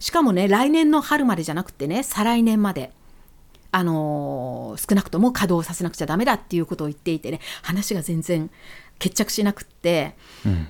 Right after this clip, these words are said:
Speaker 1: で、えーと、今週の月曜日だったかな、ついこの間です。あの、ショルツ首相が首相権限でね、バシッと決めたんですね。
Speaker 2: うん。
Speaker 1: 一言で。そういうことができるんですね。あの、連立政権の場合。い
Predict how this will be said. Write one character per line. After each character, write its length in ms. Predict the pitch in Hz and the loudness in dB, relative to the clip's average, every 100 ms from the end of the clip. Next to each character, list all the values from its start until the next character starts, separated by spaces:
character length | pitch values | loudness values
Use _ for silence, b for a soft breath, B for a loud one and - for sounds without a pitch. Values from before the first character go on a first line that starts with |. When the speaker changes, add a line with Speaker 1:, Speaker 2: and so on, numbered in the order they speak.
| - | 0
Speaker 1:
で、 80 | 285 359 339 311 | 4 6 6 4
え 160 | 240 247 | 4 2
ー 40 | |
と、 100 | 240 226 | 2 -2
今 560 | - - - 269 311 | -4 -12 -2 2 2
週 640 | 302 - 285 277 269 262 | 2 0 0 2 2 2
の 300 | 254 247 240 | 2 2 2
月 260 | 208 190 - | 0 0 2
曜 80 | 320 | 2
日 80 | 220 | 2
だ 80 | |
っ 20 | 165 | -4
た 80 | |
か 80 | - | -6
な、 180 | 160 233 | -2 -2
つ 120 | - | 2
い 60 | 330 | 4
こ 100 | 208 | 4
の 80 | 190 | 4
間 140 | 165 | 2
で 80 | 151 | -2
す。 240 | - - B B B B B | -6 -8 B B B B B
あ 100 | 233 | 2
の、 100 | 214 | 4
シ 120 | - | 4
ョ 40 | 370 | 4
ル 100 | 349 | 2
ツ 160 | 220 | 0
首 140 | 190 185 | -4 -2
相 220 | 185 170 | 0 2
が 120 | 214 | 2
首 140 | - 240 | 2 2
相 220 | 330 320 | 4 4
権 240 | 320 285 | 4 4
限 220 | 226 160 147 | 4 2 0
で 120 | 147 | 0
ね、 280 | 190 147 _ - | 0 0 _ -4
バ 100 | 156 | 0
シ 140 | - | 2
ッ 80 | - | 0
と 120 | - | -2
決 100 | 151 | 0
め 100 | 160 | 0
た 120 | - | 2
ん 40 | 170 | 2
で 80 | 156 | 2
す 100 | 214 | 2
ね。 220 | 262 - B B 104 | 0 -2 B B 0
Speaker 2:
う 40 | |
ん。 40 | 92 | 4
Speaker 1:
一 140 | 135 | 4
言 120 | - - | 4 2
で。 200 | - 156 B B | 0 -2 B B
そ 160 | - 415 | 2 6
う 20 | |
い 20 | |
う 20 | |
こ 80 | 440 | 6
と 60 | 453 | 4
が 60 | |
で 100 | 208 | 4
き 100 | - | 4
る 100 | 277 | 4
ん 60 | 208 | 4
で 60 | 156 | 2
す 80 | 165 | 0
ね。 160 | 208 | 2
あ 160 | 247 208 | 4 4
の、 120 | 208 | 6
連 180 | 196 202 | 6 6
立 160 | 196 | 4
政 220 | - 214 175 | 2 0 2
権 120 | 156 | 0
の 100 | 156 | 0
場 120 | 147 | -2
合。 80 | 139 | -2
い 240 | 151 - | -2 -4